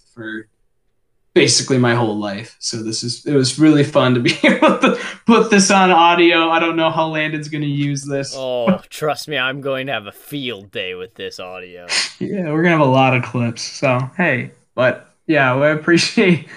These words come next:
Speaker 1: appreciate all the likes, appreciate all the support we've gotten on the podcast. But yeah, if you guys wanna keep supporting us, just make sure to tweet at us any Star Wars thoughts you have. We've got a few people who continue to do that. You know who you are, you beautiful people.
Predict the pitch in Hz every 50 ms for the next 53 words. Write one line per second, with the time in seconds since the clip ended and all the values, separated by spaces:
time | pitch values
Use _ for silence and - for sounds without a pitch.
0 | - - - _ _ _ _ - 196 202 190 - 196 185 180 170 170 165 160 156
1 | 151 151 151 147 143 - - 160 160 156 - 160 151 151 147 147 139 - - 135
2 | - 143 139 135 131 135 127 131 131 131 127 127 131 127 123 123 127 127 127 120
3 | 123 123 120 123 - 127 120 117 117 113 117 - - - _ _ _ _ _ _
4 | _ _ _ _ 110 113 107 - 120 117 110 110 113 - 135 135 131 143 143 139
5 | 135 143 139 139 135 131 127 127 - - - 165 160 - - 135 - 151 143 135
6 | 135 135 131 127 123 - - - 120 - - - 143 139 131 127 - 139 131 123
7 | 123 123 - 156 147 135 131 131 135 131 127 - 131 139 139 131 - - - -
8 | 139 135 131 131 127 127 - 139 135 135 127 127 - 131 127 127 123 120 120 120
9 | 120 117 117 - - _ _ _ _ _ _ _ 165 196 202 196 190 - 214 208
10 | 190 208 196 196 185 175 175 170 165 165 160 - - 160 151 - 165 160 156 147
11 | 151 151 147 151 151 151 147 147 165 156 143 135 127 120 120 127 120 120 120 120
12 | 117 117 117 117 117 117 117 120 120 120 120 - 120 120 120 120 117 117 117 117
13 | 120 120